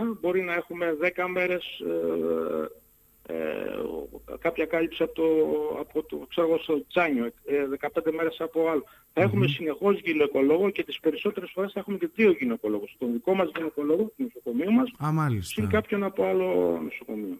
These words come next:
Speaker 2: Ωραία.
Speaker 1: Για όλο
Speaker 2: Άρα,
Speaker 1: το
Speaker 2: δηλαδή,
Speaker 1: καλοκαίρι
Speaker 2: έτσι κα-, θα, θα
Speaker 1: και
Speaker 2: λειτουργήσει
Speaker 1: πιθανόν, πιθανόν,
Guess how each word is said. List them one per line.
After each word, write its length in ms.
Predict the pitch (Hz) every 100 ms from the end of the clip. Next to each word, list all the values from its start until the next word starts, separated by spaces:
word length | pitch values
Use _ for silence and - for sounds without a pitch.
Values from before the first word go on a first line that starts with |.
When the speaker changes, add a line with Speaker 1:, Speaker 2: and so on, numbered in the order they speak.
| - -
Speaker 2:
Ωραία. 360 | 135 151 156
Speaker 1:
Για 140 | 135 170
όλο 80 | 190
Speaker 2:
Άρα, 160 | 170
Speaker 1:
το 80 | 180
Speaker 2:
δηλαδή, 80 | -
Speaker 1:
καλοκαίρι 320 | 160 156 180 175
Speaker 2:
έτσι 240 | - 190
κα-, 220 | 165 170 139
θα, 200 | 160 127
θα 140 | 151
Speaker 1:
και 80 | 160
Speaker 2:
λειτουργήσει 600 | 151 151 135 151 165 196
Speaker 1:
πιθανόν, 600 | 139 131 139 170 226 226 -
πιθανόν, 580 | 143 123 117 156 208